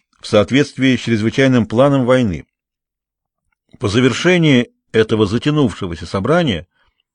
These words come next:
будет объявлено военное положение.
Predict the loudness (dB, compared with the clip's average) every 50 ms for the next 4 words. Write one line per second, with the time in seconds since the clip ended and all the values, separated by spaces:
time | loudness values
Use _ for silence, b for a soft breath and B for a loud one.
0 | _ _ _ -2 0 2 2 2 2 2 0 0 2 2 2 2 2 2 0 0
1 | 0 2 2 2 2 2 2 0 0 -2 -2 0 0 0 2 0 -2 -4 -4 -6
2 | -10 -14